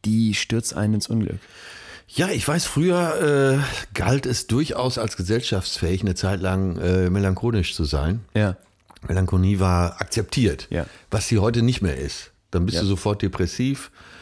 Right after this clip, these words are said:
Speaker 2: muss behandelt werden. Früher hat man sich solche Pausen zugestanden.
Speaker 1: Interessant. Wann?
Speaker 2: Ähm,
Speaker 1: Also jetzt in
Speaker 2: das war so, äh, im vorletzten Jahrhundert war es noch absolut, äh,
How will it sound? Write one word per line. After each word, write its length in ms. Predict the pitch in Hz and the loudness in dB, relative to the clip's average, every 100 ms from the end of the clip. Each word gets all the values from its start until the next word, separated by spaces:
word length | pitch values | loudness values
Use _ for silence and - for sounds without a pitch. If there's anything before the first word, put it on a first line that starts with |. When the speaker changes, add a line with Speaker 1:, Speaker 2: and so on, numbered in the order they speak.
| - - - | -20 -20 -6
Speaker 2:
muss 180 | 113 101 | -4 -2
behandelt 460 | 95 98 101 87 82 | 0 2 2 2 0
werden. 140 | 73 | -2
Früher 200 | - 113 | 0 2
hat 120 | 123 | 2
man 480 | 117 110 104 104 104 | 0 0 2 2 0
sich 220 | 92 101 - | 0 -2 0
solche 280 | 101 101 92 | 0 0 0
Pausen 640 | 90 98 98 101 95 90 | 2 2 2 2 2 0
zugestanden. 680 | 135 104 85 - 69 64 - _ _ - - | 0 0 0 -2 -2 -2 -8 _ _ -16 -6
Speaker 1:
Interessant. 500 | 98 110 104 85 87 | -4 -2 0 -2 -4
Wann? 160 | 82 92 | -2 2
Speaker 2:
Ähm, 280 | 95 90 90 | 2 2 2
Speaker 1:
Also 220 | 90 85 | 2 0
jetzt 240 | 92 104 101 | 0 -2 -2
in 420 | 87 87 85 87 | -2 -2 -4 -4
Speaker 2:
das 500 | 104 92 - - - - | -4 -4 -6 -8 -10 -4
war 560 | 95 104 110 113 110 107 | -2 0 2 2 0 0
so, 500 | - 98 95 95 92 - - - - - - - - - | 0 2 2 2 -2 -8 -10 -8 -8 -8 -8 -12 -12 0
äh, 220 | 196 180 | 2 4
im 80 | 180 | 2
vorletzten 500 | - 165 165 156 - | 2 2 2 0 0
Jahrhundert 420 | 143 123 160 151 | 2 4 4 2
war 80 | 131 | 2
es 100 | 127 | 0
noch 120 | 123 110 | 0 0
absolut, 540 | 127 - 123 117 - | -2 0 2 2 0
äh, 340 | 113 117 113 | 2 4 4